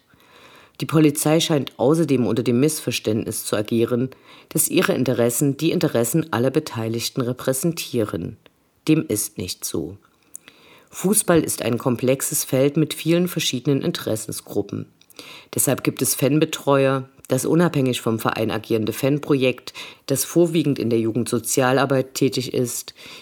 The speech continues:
Mitarbeiter, die für einen reibungslosen Ablauf des Spieltages sorgen,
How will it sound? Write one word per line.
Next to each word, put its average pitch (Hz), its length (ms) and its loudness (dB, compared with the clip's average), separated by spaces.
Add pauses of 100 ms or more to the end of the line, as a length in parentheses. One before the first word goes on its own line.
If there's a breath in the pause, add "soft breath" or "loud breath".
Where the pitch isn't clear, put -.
(120)
Mitarbeiter, 156 640 2
die 117 160 -4
für - 140 -4
einen 113 180 0
reibungslosen 131 760 0
Ablauf 135 460 0
des 139 120 -6
Spieltages 147 800 -2
sorgen, 135 420 0